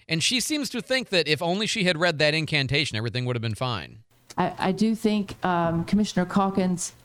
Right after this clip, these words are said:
Speaker 2: made a point about why people don't want to serve. And that's one of the reasons why I've had a statement that I've made, which I didn't make it tonight. Maybe it would have been better if I had, where I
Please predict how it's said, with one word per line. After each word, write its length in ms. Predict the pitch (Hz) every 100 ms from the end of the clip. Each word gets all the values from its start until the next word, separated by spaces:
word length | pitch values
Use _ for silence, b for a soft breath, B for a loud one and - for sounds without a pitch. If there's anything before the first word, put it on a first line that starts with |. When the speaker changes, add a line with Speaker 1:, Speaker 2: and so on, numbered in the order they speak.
| _
Speaker 2:
made 240 | - 196 190
a 60 |
point 460 | 180 - 214 208 -
about 340 | 165 175 165
why 220 | 175 190 196
people 240 | 196 180
don't 240 | 175 180
want 120 | 185 165
to 40 |
serve. 520 | - 180 175 170 170 - _ _ _
And 220 | 170 180
that's 160 | 220 -
one 140 | 247
of 40 | 247
the 80 | 208
reasons 420 | 220 196 185 -
why 440 | 185 190 185 185 - _ _ _ _ _
I've 180 | 202 208
had 440 | 220 202 196 196 - -
a 60 |
statement 440 | 185 - 233 202 180
that 100 | 190
I've 160 | 185 180
made, 180 | 196
which 120 | 190 190
I 40 |
didn't 280 | 220 233 233
make 180 | 233 240
it 100 | 240
tonight. 380 | 247 262 - -
Maybe 280 | 196 196 196
it 60 |
would 120 | 214
have 100 | 208
been 120 | 208 202
better 240 | 208 208
if 100 | 202
I 60 | 196
had, 420 | 208 196 165 170
where 140 | 185
I 160 | 180 180